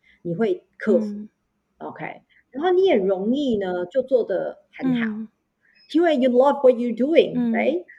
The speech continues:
Speaker 1: 那我觉得什么升官啦，什么这些什么调薪啦，或者是挖角的机会，我觉得都是随之而来的。
Speaker 2: 嗯。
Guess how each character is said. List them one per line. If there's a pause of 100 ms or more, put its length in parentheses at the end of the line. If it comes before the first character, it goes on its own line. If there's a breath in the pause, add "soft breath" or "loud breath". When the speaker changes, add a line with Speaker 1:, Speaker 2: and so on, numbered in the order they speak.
(180 loud breath)
Speaker 1:
那
我
觉
得
什
么
升
官
啦，
什
么
这
些
什
么
调
薪
啦，
或
者
是
挖
角
的
机
会，
我
觉
得
都
是
随
之
而
来
的。
Speaker 2:
嗯。